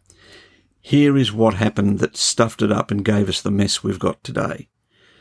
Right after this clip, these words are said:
uh, with lives and people going down the toilet, the world getting trashed, uh, you know, all the, all the horrible stuff that we see. This explains what's going on. This is not,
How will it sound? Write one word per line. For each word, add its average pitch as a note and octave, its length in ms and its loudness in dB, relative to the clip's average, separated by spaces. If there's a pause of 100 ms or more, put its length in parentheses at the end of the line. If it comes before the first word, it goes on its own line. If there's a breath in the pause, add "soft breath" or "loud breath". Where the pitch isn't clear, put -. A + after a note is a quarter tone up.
(220 soft breath)
uh, G#2 280 -2
with G#2 180 2
lives A2+ 440 2
and G#2 160 -2
people G#2+ 320 0
going G2+ 260 0
down G2+ 160 0
the G2 80 -4
toilet, G2+ 560 0
the G2+ 80 -2
world G#2 360 2
getting G2+ 260 -2
trashed, - 560 -2 (720 soft breath)
uh, G2+ 400 0 (600)
you G#2 100 0
know, G#2 220 0
all C3 240 4
the, A#2+ 100 4
all A#2+ 260 2
the G#2 80 4
horrible A#2+ 420 2
stuff - 320 0
that - 140 -6
we G#2+ 120 -2
see. - 260 -2
This A#2+ 320 -2
explains - 640 -6
what's - 180 -10
going - 320 -8
on. - 240 -12 (840 soft breath)
This C#3 180 2
is A2 180 4
not, A#2 300 2